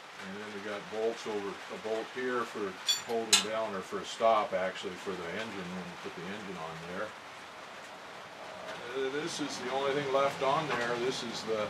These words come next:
crank there for that one, uh, idler arm, or that one stabilizer. And it's got, uh, I don't know how the west way,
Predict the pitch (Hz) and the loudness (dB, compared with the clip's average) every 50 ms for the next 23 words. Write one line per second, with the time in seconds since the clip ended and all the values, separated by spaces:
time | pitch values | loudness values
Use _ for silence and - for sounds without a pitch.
0 | - - - 117 127 135 139 135 - - 117 113 113 113 - - 117 107 107 104 | -2 -6 -6 -4 -2 -2 -2 -4 -4 -2 0 0 0 0 -2 -4 -4 0 2 4
1 | 101 101 98 - - - 120 110 113 117 120 120 110 - 92 87 - - - - | 4 2 2 -2 -8 -8 -4 -2 0 0 -2 -4 -8 -10 -10 -10 -10 -12 -12 -14
2 | - - - - - - - - 113 120 135 135 123 98 95 95 95 92 95 95 | -16 -16 -18 -18 -20 -14 -4 0 0 2 2 0 0 0 2 4 4 4 2 2
3 | 92 90 90 87 92 92 90 98 107 110 107 107 101 98 98 92 - - - 110 | 0 0 0 2 0 0 0 -2 -2 -2 -4 -4 -8 -12 -10 -8 -8 -2 0 2
4 | 117 123 117 101 95 92 87 85 87 90 87 90 - - - - - - - - | 2 2 0 2 2 2 2 0 -2 -6 -8 -10 -10 -12 -16 -18 -20 -20 -20 -18
5 | - - - - - - - - - - 87 87 87 92 95 95 - - 117 110 | -18 -18 -18 -18 -18 -18 -18 -18 -18 -14 -12 -10 -8 -8 -8 -8 -6 -2 0 2
6 | 107 104 104 98 95 92 90 87 85 92 - - - - - - - - - - | 4 4 2 2 2 2 2 2 0 -2 -4 -12 -18 -18 -20 -20 -20 -20 -18 -18
7 | - 98 98 95 101 104 101 101 101 104 107 104 - - 107 104 98 | -16 -12 -8 -4 -4 -4 -2 -2 -4 -4 -4 -6 -8 -8 -6 -4 -4